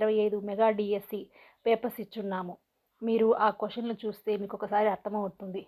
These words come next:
ప్రశ్నలు ఎలా వచ్చాయని. ఎస్జిటి బాహుబలి సిలబస్ షీట్ పెట్టాము. తర్వాత వన్ ట్వంటీ డేస్ షెడ్యూల్.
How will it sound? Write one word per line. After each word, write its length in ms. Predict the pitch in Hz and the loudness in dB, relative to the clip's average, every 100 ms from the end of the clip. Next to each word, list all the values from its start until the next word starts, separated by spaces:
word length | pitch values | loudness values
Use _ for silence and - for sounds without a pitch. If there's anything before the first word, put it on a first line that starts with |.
| - | -6
ప్రశ్నలు 320 | 202 - 208 208 | -6 -4 -4 -2
ఎలా 100 | 202 202 | 0 0
వచ్చాయని. 540 | 196 - 202 190 214 320 _ 240 | -2 -4 -4 -4 -6 -8 _ -6
ఎస్జిటి 400 | 196 180 233 240 208 - _ _ - | -6 -2 -2 -2 -6 -10 _ _ -4
బాహుబలి 400 | 208 196 214 208 | -2 2 2 2
సిలబస్ 340 | 220 208 214 214 | 0 2 2 2
షీట్ 160 | 226 - | -4 -4
పెట్టాము. 400 | 208 - 196 190 262 - _ _ _ _ _ _ _ _ _ 240 | -8 -6 -6 -4 -6 -10 _ _ _ _ _ _ _ _ _ 0
తర్వాత 360 | 220 220 214 208 202 | 4 4 2 0 2
వన్ 140 | 214 226 | 0 0
ట్వంటీ 180 | 240 220 | -4 -2
డేస్ 220 | 220 - | -2 -2
షెడ్యూల్. 380 | 226 185 226 208 | -4 2 2 0